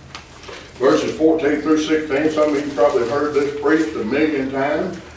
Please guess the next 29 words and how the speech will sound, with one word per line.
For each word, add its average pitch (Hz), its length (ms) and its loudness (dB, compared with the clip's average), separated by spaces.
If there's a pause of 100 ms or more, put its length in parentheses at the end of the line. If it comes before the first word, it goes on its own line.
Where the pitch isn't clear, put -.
(160)
All 135 240 2
of 139 100 -4
you 135 80 2
heard 139 280 2
it - 100 -6
the - 80 -12
same 147 400 0
way, 143 200 4
but 107 160 -4
we're 139 140 -2
gonna, 139 300 0 (300)
we're 131 100 0
gonna 156 260 4
preach 156 260 2
this 139 240 2
'cause 120 180 2
this 131 200 -4
is - 60 -14
what - 200 2
the - 80 -6
Lord - 340 6
showed 135 300 4
me 135 80 2
that 107 200 2
he 123 160 -2
wanted 139 200 -4
me 127 200 -2
to, - 60 -6
to - 240 -8